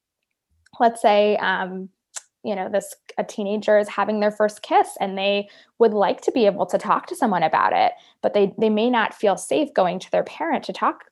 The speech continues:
them about it if this is something that feels like a topic that's off limits in the household. And so sometimes these things will,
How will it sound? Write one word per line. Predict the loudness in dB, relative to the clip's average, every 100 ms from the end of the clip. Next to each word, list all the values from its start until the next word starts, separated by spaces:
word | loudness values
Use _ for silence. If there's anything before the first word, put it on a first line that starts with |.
| -10
them | -8
about | -4 -2
it | -2 -2
if | -6 -8 _ _ _
this | -8 -8
is | -6
something | -6 -6 -8
that | -8
feels | -8 -8
like | -8 -12
a | -10
topic | -6 -4 -4
that's | -8 -8 -6
off | -6 -6 -12
limits | -14 -10 -10 -10
in | -12
the | -10
household. | -10 -10 -10 -12 -12 -14 _ -20 _
And | -8
so | -2 -4
sometimes | -2 -2 -2 -2 -4 -4 -6
these | -4 -2 -2
things | -6 -6 -8 -6
will, | -2 0 0 -2